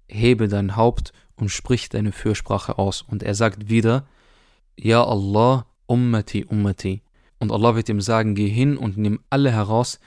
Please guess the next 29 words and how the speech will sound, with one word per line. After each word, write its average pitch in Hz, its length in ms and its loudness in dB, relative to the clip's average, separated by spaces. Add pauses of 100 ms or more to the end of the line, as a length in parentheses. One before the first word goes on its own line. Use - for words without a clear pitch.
(360)
die 120 300 -2
in 117 120 -2
ihrem 110 320 -2
Herzen 113 540 -4 (280)
Iman 120 480 2
haben, 117 440 2 (420)
der 107 80 2
so 104 120 0
groß 131 340 0
ist 113 180 -6
wie 113 100 2
ein 104 140 -2
Bruchteil 120 460 -2
eines 104 360 -6
Senfkorns.“ - 720 -6 (160)
Und 107 180 -2
dann 113 180 2
wiederholt 117 360 0
sich - 120 -12
das 117 160 -2
Ganze 113 260 -2
nochmal. 117 440 2 (340)
Und 110 160 -2
dann 110 120 0
sagt 113 240 -2
Allah, 117 320 0
„Geh 120 260 -2
und 131 200 -6
nimm 127 280 0